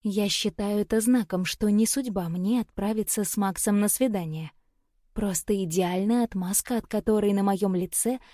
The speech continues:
появляется улыбка. Но тут же исчезает, стоит мне вспомнить,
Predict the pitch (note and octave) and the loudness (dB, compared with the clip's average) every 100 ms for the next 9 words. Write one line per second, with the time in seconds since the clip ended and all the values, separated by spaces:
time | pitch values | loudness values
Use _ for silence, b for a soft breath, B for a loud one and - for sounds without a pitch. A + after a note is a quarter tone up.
0 | b A#3 A3 G3 G3+ G3 - C4+ C#4+ G#3+ | b 4 4 4 4 4 2 2 2 0
1 | - - E3 - _ _ _ _ _ - | -2 -12 -14 -14 _ _ _ _ _ 0
2 | A3+ A3+ - A3 F3 G3 F#3 - G3 F3+ | 4 4 4 2 2 0 0 0 -2 -2
3 | B3 A3+ F#3 - A#3+ A#3+ G#3 G3+ G3 - | -2 -2 -2 0 4 4 2 0 -2 -2
4 | - A#3 G#3+ G3+ | 0 2 2 0